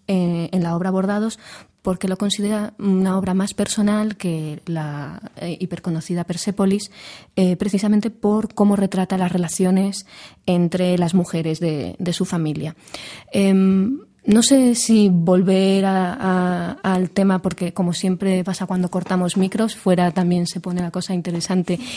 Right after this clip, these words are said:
y luego volverla a traer <clears throat> a, a, al directo, la grabación es, es más difícil, pero, pero bueno, el espíritu precisamente Satrapi, nominada, ah, eh, una vez, ah, vamos, nominada, eh, a,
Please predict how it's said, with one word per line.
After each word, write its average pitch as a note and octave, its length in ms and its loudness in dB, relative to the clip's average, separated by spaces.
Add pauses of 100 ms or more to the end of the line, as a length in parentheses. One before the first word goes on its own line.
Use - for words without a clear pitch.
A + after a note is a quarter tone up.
y A3 60 6
luego F#3+ 240 8
volverla G3 480 4
a G3+ 80 -2
traer G#3 380 6 (120)
<clears throat> G3 300 10 (840)
a, F#3 560 0
a, F#3 240 2
al G3 220 2
directo, F3+ 360 0
la F3+ 100 0
grabación F3+ 580 4
es, F3+ 540 4 (300)
es G3+ 140 4
más G#3 160 8
difícil, A3+ 460 2 (340)
pero, F#3 840 6 (320)
pero G3 180 2
bueno, G3 280 4
el G3 160 2
espíritu B3 600 4
precisamente A#3 580 2
Satrapi, F3+ 500 0
nominada, G3+ 580 2 (360)
ah, F#3 520 2 (180)
eh, - 1040 -4
una F#3 180 0
vez, A3 260 -6
ah, F3+ 320 0
vamos, F3+ 180 0
nominada, F3+ 580 2
eh, F3+ 200 0
a, E3+ 100 -2